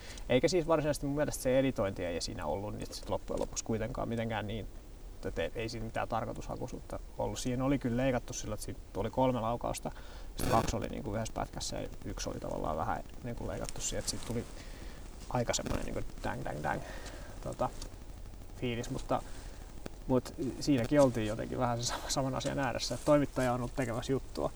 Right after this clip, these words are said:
niin se on saanut nauhalle nämä laukaukset. Ja vaikka ne siinä tilanteessa ne laukaukset olisi ehkä pitänyt jättää ampumatta, niin mitä toimittaja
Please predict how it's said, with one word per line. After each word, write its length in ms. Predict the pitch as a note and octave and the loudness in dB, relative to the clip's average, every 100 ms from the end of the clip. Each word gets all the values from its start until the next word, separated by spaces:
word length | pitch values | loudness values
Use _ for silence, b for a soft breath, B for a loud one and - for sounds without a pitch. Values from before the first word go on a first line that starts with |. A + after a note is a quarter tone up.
| - | -2
niin 80 | A#2+ | -4
se 40 | |
on 60 | A#2 | 2
saanut 340 | C#3+ C3 B2 | 4 4 2
nauhalle 420 | B2+ B2 A2+ A2+ - - | 2 2 2 -2 -2 -2
nämä 160 | A#2 | 2
laukaukset. 520 | A2+ A#2+ - - - - - b b b b - | 2 2 2 0 0 -6 -8 b b b b -2
Ja 80 | A#2 | 4
vaikka 280 | C3 - B2+ | 6 4 2
ne 180 | A#2+ - - - - - - - C3+ | 0 -2 -8 -10 -10 -10 -10 -6 4
siinä 240 | C#3 B2+ | 6 8
tilanteessa 540 | B2 A#2 G#2+ A#2 - | 8 6 6 4 2
ne 60 | A#2 | 2
laukaukset 400 | B2 B2+ B2 - | 2 2 0 0
olisi 160 | A#2+ B2 | 0 2
ehkä 180 | B2 | 0
pitänyt 280 | B2 B2+ A#2+ | -2 0 0
jättää 360 | A#2 - B2 B2+ | 0 0 0 2
ampumatta, 380 | B2+ G#2 - A#2 | 2 0 -4 -4
niin 80 | |
mitä 160 | A#2+ B2 | -2 0
toimittaja 480 | A#2 B2+ B2+ - | 2 2 2 -2